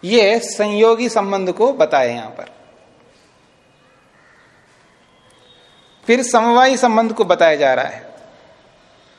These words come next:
स्पर्शेन वायु अनुमीयते, स्पर्श से वायु का अनुमान होता है, यह समवायी संबंध है,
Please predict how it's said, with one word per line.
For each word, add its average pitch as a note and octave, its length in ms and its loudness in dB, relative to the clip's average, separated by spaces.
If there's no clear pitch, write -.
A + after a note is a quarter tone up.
स्पर्शेन B3 920 2
वायु G#3 580 2
अनुमीयते, F#3+ 840 -4
स्पर्श B3 500 0
से G3+ 400 0
वायु F#3 440 0
का A#3 220 0
अनुमान F3 560 -2
होता B2+ 300 -4
है, B2+ 180 -2
यह G3 100 0
समवायी E3+ 460 0
संबंध C#3 440 -8
है, G2+ 140 -18